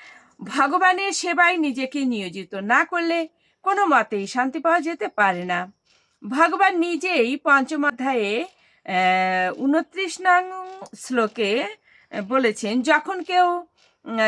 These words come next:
হৃদয়ঙ্গম করতে পারে, কৃষ্ণই হচ্ছে সমস্ত যজ্ঞ ও তপস্যার একমাত্র ভোক্তা, তিনি সমস্ত বিশ্ব চরাচরের অধীশ্বর এবং তিনি সমস্ত জীবের প্রকৃত শুভাকাঙ্ক্ষী বন্ধু, তবেই সে প্রকৃত শান্তি লাভ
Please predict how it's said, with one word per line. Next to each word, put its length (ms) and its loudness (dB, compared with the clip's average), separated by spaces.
হৃদয়ঙ্গম 560 2
করতে 320 0
পারে, 460 2
কৃষ্ণই 500 -4
হচ্ছে 300 -4
সমস্ত 420 -4
যজ্ঞ 440 -4
ও 120 4
তপস্যার 540 -2
একমাত্র 480 -2
ভোক্তা, 500 2
তিনি 260 -2
সমস্ত 420 0
বিশ্ব 380 -2
চরাচরের 680 0
অধীশ্বর 560 2
এবং 320 0
তিনি 400 -2
সমস্ত 460 -4
জীবের 440 -4
প্রকৃত 420 -8
শুভাকাঙ্ক্ষী 640 -6
বন্ধু, 520 0
তবেই 340 2
সে 160 -2
প্রকৃত 380 -6
শান্তি 400 -4
লাভ 200 4